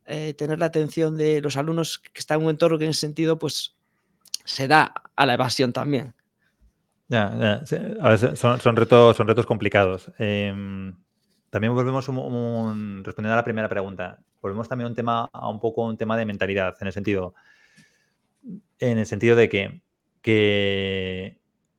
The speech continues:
Speaker 2: o sea, parece que, que tener las cámaras encendidas se ha convertido en una especie de medida del éxito o, bueno, o que va a facilitar la conexión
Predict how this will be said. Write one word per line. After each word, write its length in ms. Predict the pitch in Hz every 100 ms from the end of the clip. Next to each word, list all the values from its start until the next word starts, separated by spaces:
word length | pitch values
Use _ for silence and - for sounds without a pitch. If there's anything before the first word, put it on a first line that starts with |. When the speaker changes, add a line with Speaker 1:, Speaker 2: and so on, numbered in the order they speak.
| _
Speaker 2:
o 40 |
sea, 240 | - 113 104
parece 380 | 101 120 143 127
que, 380 | 123 113 117 -
que 100 | 113
tener 300 | 110 110 117
las 240 | 131 127
cámaras 520 | - 123 117 110 -
encendidas 920 | - 135 120 113 110 123 120 131 - -
se 140 | - 117
ha 40 |
convertido 460 | 117 113 104 113 113
en 60 |
una 540 | 110 110 104 101 98 98
especie 320 | - 113 117
de 100 | 107
medida 300 | 104 104 107
del 260 | 104 104 113
éxito 640 | - 120 107 117 120 117
o, 380 | 117 107 101 98
bueno, 380 | 107 98 131 170
o 100 | -
que 260 | 117 104 101
va 100 | 104
a 40 |
facilitar 460 | - 110 113 120 110
la 440 | 107 104 101 101 _
conexión 500 | 104 101 123 127